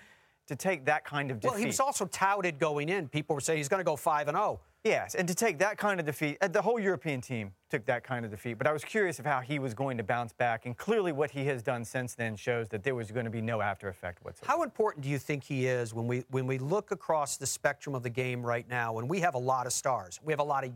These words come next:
Speaker 2: young stars? Where does he fit in the mix?
Speaker 1: Well, you look at where he's at in the world ranking right now. We just were talking about him being world number one. He's world number three right now, and we kind of got into the conversation. He was asked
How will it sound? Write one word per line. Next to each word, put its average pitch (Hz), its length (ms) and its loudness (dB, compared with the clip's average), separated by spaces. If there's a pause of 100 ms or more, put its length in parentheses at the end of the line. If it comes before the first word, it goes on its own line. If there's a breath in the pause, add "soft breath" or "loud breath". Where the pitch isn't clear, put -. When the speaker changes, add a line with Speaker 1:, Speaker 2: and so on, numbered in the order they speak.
Speaker 2:
young 147 260 0
stars? 92 460 -2 (240 soft breath)
Where 196 140 0
does 240 160 -4
he 214 80 -6
fit - 300 -2
in 131 40 -8
the 123 60 0
mix? 117 400 -4 (600 loud breath)
Speaker 1:
Well, 226 100 2
you 185 60 0
look 214 140 2
at 185 80 2
where 175 140 4
he's 147 100 0
at 156 80 6
in 143 60 -6
the 147 80 -4
world 135 180 2
ranking 151 300 -2
right 120 200 0
now. 123 140 -2
We 131 100 -2
just 117 280 -8
were 127 40 -4
talking 120 320 0
about 113 200 0
him 127 180 -4
being 120 220 -2
world 120 160 0
number 113 180 -2
one. 127 180 0
He's 139 140 -4
world 147 180 0
number 135 300 -2
three 147 340 -2
right 123 320 0
now, 131 200 0
and 139 80 -2
we 127 80 -4
kind 135 180 0
of 113 60 -8
got 123 200 2
into 113 200 -18
the 120 80 -8
conversation. 127 720 -4
He 123 120 -6
was 131 160 -4
asked 101 300 -4